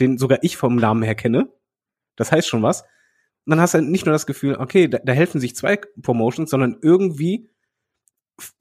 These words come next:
äh, ja, bündeln sich so die Kleinen, die unter W W E sind, ein bisschen zusammen und wirken dadurch größer. Und, äh, nicht nur auf klassische Art, dass man sagt, okay, wir konzentrieren uns auf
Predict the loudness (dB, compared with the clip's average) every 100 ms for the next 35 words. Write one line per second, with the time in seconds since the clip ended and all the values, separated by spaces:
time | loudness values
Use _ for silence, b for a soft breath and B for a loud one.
0 | -6 -4 -4 -2 -2 0 2 2 4 2
1 | 0 -2 0 0 0 -2 -2 -2 -6 -10
2 | -20 _ _ -12 0 2 4 2 0 -2
3 | -8 _ -4 -2 -2 -4 -4 -2 0 0
4 | 0 0 -4 -6 -8 -6 -6 -6 0 2
5 | 2 0 -4 -10 _ _ _ -2 0 0
6 | 0 0 -2 -2 0 2 0 -8 -10 -6
7 | 0 0 0 0 2 2 0 -4 -4 -2
8 | 0 0 0 0 -2 -2 0 0 -2 -2
9 | -4 -4 -4 0 0 2 0 -2 -2 0
10 | 0 -4 -8